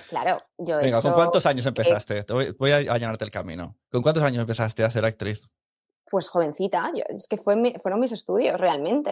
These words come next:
Speaker 1: O sea, yo cuando salí del instituto, eh, yo me metí a hacer arte dramático. Y, mm,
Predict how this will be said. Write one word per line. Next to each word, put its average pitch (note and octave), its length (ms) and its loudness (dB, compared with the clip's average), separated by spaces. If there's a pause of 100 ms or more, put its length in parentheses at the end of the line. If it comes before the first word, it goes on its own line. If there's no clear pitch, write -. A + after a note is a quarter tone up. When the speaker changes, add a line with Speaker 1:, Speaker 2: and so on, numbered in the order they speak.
Speaker 1:
O - 380 -20
sea, F#3+ 120 4
yo E3 60 0
cuando F3+ 200 0
salí F#3+ 280 0
del F#3+ 340 4
instituto, G3+ 720 2
eh, F#3 300 2
yo C#3+ 80 -2
me A#2+ 60 -6
metí F3 160 -4
a - 20 2
hacer - 220 -4
arte B2 200 -6
dramático. A#2+ 600 -6 (640)
Y, G3 500 2
mm, D3+ 640 -4